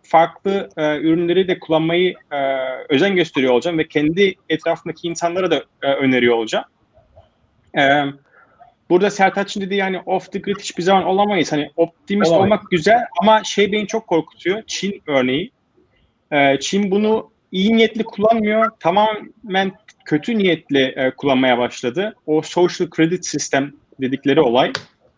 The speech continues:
Speaker 1: E, o yüzden hani o başka bir konu olduğu için şu an girmek istemiyorum. Fakat hani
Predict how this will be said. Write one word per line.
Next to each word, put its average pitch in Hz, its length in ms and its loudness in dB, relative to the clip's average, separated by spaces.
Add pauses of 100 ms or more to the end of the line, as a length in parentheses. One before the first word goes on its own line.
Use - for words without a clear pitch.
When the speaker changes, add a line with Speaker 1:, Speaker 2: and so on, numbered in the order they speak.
(460)
Speaker 1:
E, 135 280 4
o 175 200 2
yüzden 196 220 -2
hani 160 140 -4
o 165 140 -4
başka 185 300 -2
bir 196 40 -10
konu 196 200 -8
olduğu 196 200 -8
için 190 160 -10
şu 180 120 -6
an 190 80 -4
girmek 190 240 -4
istemiyorum. 202 580 -4
Fakat 208 360 -2
hani 190 320 -2